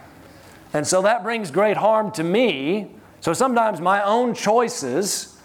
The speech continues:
create problems for me. Amen.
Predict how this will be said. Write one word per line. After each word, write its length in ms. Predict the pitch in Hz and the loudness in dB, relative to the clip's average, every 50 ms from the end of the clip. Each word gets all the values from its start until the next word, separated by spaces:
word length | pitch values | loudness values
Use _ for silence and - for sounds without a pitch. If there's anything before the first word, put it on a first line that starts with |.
| - - - - - - | -20 -20 -20 -20 -14 -8
create 360 | - - 175 180 180 180 175 | -4 0 0 0 0 -2 -2
problems 520 | - 170 170 160 160 156 156 151 147 120 | 0 2 2 2 2 0 -2 -8 -8 -8
for 220 | - 139 135 131 127 | -4 -2 0 0 0
me. 280 | 131 139 165 180 175 175 - - - - - - - - - - - - - - - - - - - - - | 0 0 0 -2 -2 -6 -12 -20 -20 -20 -20 -20 -20 -20 -20 -20 -20 -20 -20 -20 -20 -18 -18 -18 -14 -8 -4
Amen. 520 | 131 147 156 156 151 151 160 170 180 185 | -2 0 0 0 0 0 0 -2 -2 -4